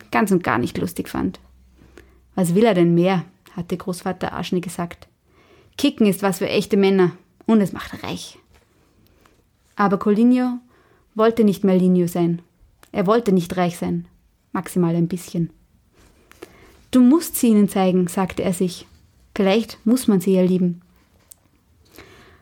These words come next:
Kolinja Siwoki belud vorsichtig seine beiden Arme mit je vier Tellern und balancierte in zarten, aber sicheren Schritten hinaus. Mit beiden Beinen fest am Boden platzierte er seinen mit duftenden Kunstwerken beladenen Körper vor die versammelte Familie und sagte leise:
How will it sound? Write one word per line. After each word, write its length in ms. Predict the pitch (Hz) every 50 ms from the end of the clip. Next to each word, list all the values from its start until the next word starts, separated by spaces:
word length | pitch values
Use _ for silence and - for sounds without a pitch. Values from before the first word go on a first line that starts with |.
| _
Kolinja 420 | _ - 226 226 269 285 285 277 254
Siwoki 640 | 254 220 185 180 202 220 220 - 233 233 233 226 - - - _
belud 240 | 214 202 233 254 247
vorsichtig 520 | - - 214 220 226 226 220 - 220 -
seine 180 | - 196 196 180
beiden 300 | 190 196 214 196 196 -
Arme 320 | - - 196 208 208 202
mit 180 | 190 185 175 -
je 160 | 196 220 226
vier 260 | 220 - - 220 220
Tellern 380 | - - 196 190 190 190 190 -
und 160 | - 190 -
balancierte 560 | 185 185 185 185 175 - 233 233 226 226 226
in 160 | - - 170
zarten, 380 | 170 - 202 196 208 - - -
aber 160 | - 175 185
sicheren 420 | - - 220 - - 202 190 185
Schritten 320 | - - 190 175 - - 185
hinaus. 360 | 185 185 180 170 175 170 175 - _ _ _ - - _ - - _ - - - - - - _ _
Mit 180 | - 214 214 -
beiden 300 | - 208 220 262 254 226
Beinen 300 | - 190 202 214 226 214
fest 280 | - - 220 233 - -
am 120 | 196 190
Boden 280 | 180 196 214 214 208 214
platzierte 440 | - 185 180 - - 226 226 -
er 100 | - 190
seinen 320 | 180 - 190 196 196 196 185
mit 180 | 185 180 -
duftenden 360 | 240 233 - - 226 - - 202
Kunstwerken 600 | - - 208 202 - - 196 185 185 - 190 175
beladenen 440 | 180 185 196 - 190 185 180 175
Körper 340 | 170 - 185 175 - - 180
vor 160 | 180 - 180
die 80 | 180 175
versammelte 540 | - 180 170 - 170 185 190 185 185 - 170
Familie 480 | - 180 180 175 180 180 185 185 196
und 100 | - 175
sagte 320 | - - 180 175 - - 196
leise: 380 | 180 190 190 180 175 180 175